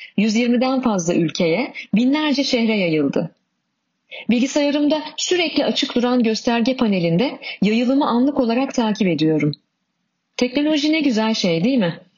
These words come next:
İnsanı, doğayı, evreni korumaya yetmeyen teknoloji, küresel çaplı kayıpları saniyeler mertebesinde güncelliyor. Bu satırları yazdığım dakikalarda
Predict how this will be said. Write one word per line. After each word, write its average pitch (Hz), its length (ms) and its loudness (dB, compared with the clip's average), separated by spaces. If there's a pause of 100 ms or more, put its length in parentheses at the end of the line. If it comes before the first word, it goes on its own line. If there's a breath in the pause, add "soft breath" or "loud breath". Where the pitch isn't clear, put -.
(420)
İnsanı, 196 600 0
doğayı, 175 460 0
evreni 185 480 0
korumaya 190 420 0
yetmeyen 185 520 0
teknoloji, 156 640 -2 (380 loud breath)
küresel 254 460 0
çaplı 226 300 -2
kayıpları 214 480 0
saniyeler 226 640 0
mertebesinde 196 720 0
güncelliyor. 151 720 0 (1120 loud breath)
Bu 240 100 2
satırları 277 480 0
yazdığım 269 440 2
dakikalarda 240 760 0